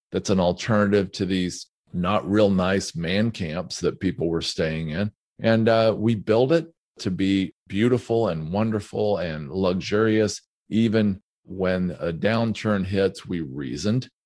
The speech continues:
we would be the last one standing. And that's exactly what happened when oil dropped from a hundred and ten dollars a barrel to the low thirties. The company we had sold our complex to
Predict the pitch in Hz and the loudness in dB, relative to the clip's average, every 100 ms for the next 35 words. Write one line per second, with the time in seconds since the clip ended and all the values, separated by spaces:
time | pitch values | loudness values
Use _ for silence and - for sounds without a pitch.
0 | _ 90 98 95 85 92 82 87 90 90 | _ 0 4 4 4 2 2 0 0 -2
1 | - - - 90 87 82 - - 90 95 | -4 -10 -2 0 0 -2 -4 0 0 0
2 | 78 67 76 95 98 113 95 104 101 107 | -2 -6 -4 -4 -2 -2 -2 0 0 2
3 | 101 87 90 98 - 82 80 78 92 92 | 2 2 -2 -4 -6 -6 -4 0 2 2
4 | 85 87 87 - 90 80 85 90 90 82 | 2 0 0 -2 -4 -4 -2 -2 0 -2
5 | 80 92 87 85 87 85 82 71 87 98 | -2 -2 0 0 2 0 -2 -2 2 2
6 | 82 80 _ _ - 101 87 85 92 90 | 2 -2 _ _ -8 -4 -2 2 2 4
7 | 95 92 - 110 131 104 78 87 - - | 2 2 0 2 4 4 0 -4 -8 -16
8 | _ _ - - 110 98 101 92 95 110 | _ _ -10 0 2 4 2 2 4 2
9 | 101 135 - - 131 139 98 90 80 - | 2 -2 -8 0 4 4 4 0 -4 -14
10 | _ - 82 - 92 80 78 82 82 - | _ -6 -4 -4 -4 -4 -2 -2 -2 -6
11 | - 90 80 78 | -4 0 0 -2